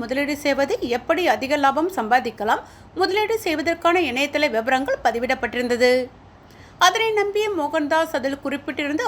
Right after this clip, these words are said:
ஆன்லைன் வர்த்தகத்தில் இருபத்தி மூன்று லட்சத்து தொண்ணூத்தி ஒன்பதாயிரத்து தொள்ளாயிரத்தி தொண்ணூத்தெட்டு ரூபாயை முதலீடு செய்தார். அதில் வந்த லாப பணத்தை எடுக்க முயன்றபோது அந்த போர்ட்டல் முடக்கப்பட்டிருந்தது. அதன் பிறகே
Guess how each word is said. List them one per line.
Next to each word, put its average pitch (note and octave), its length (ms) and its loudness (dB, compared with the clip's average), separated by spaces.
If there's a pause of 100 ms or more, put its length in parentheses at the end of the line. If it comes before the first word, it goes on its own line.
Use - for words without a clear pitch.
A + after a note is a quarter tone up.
ஆன்லைன் C4+ 320 -2
வர்த்தகத்தில் B3+ 580 -2 (380)
இருபத்தி A4 400 2
மூன்று F4+ 260 2
லட்சத்து E4 360 -4 (120)
தொண்ணூத்தி C#4 340 -4 (100)
ஒன்பதாயிரத்து C#4 720 0 (140)
தொள்ளாயிரத்தி C#4 500 0
தொண்ணூத்தெட்டு A#3+ 540 -4
ரூபாயை B3 400 0
முதலீடு A#3+ 400 -2
செய்தார். B3 440 4 (760)
அதில் G4+ 260 2
வந்த G#4 180 -2
லாப F#4 340 0
பணத்தை F4+ 300 0 (120)
எடுக்க C#4+ 260 -2
முயன்றபோது B3+ 640 -2 (180)
அந்த D4 160 4 (100)
போர்ட்டல் C#4+ 360 0
முடக்கப்பட்டிருந்தது. B3 800 0 (880)
அதன் A4+ 280 2
பிறகே F#4 320 0